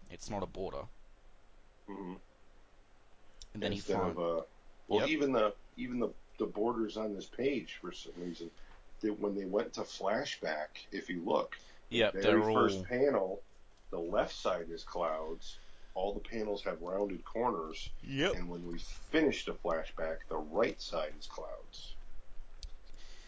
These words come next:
Speaker 1: Although the flashback's not finished because he still has two more panels left. Oh, wait, no, I see what you mean. Yeah, I thought you were referring to the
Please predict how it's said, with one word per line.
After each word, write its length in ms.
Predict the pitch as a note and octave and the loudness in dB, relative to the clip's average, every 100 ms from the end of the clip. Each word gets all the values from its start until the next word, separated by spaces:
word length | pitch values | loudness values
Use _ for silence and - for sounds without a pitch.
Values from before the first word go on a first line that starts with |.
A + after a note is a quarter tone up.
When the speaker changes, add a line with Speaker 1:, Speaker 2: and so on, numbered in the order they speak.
| - C3 | -2 8
Speaker 1:
Although 180 | D3 | 10
the 80 | D#3 | 10
flashback's 540 | D3+ F#3 G#3 F#3 - C3 | 8 8 10 8 8 6
not 160 | - | 4
finished 420 | - B2+ F#2+ - | 6 6 8 4
because 340 | - - G#2+ - | 0 2 2 2
he 120 | G#2+ | 4
still 200 | - C3+ | 8 8
has 120 | G#2+ | 8
two 180 | - A#2+ | 6 4
more 160 | G#2 F2+ | 4 4
panels 420 | - E2 C2 - | 4 2 2 0
left. 220 | A1+ - | 0 12
Oh, 140 | F#3+ G3 | 12 12
wait, 180 | F#3+ F#3+ | 12 10
no, 100 | F#3+ | 4
I 60 | |
see 160 | F#3+ D#3+ | 4 4
what 80 | B2+ | 2
you 80 | F#2+ | 0
mean. 220 | F2 F#2+ A2+ | -4 -4 0
Yeah, 160 | G#2 - | 2 2
I 80 | A2 | 0
thought 240 | - A2+ | 0 0
you 80 | A2 | 0
were 80 | G2 | -2
referring 360 | F2+ G#2 F2 | -2 -2 -2
to 140 | F2+ F2+ | -4 -6
the 140 | D#2+ | -6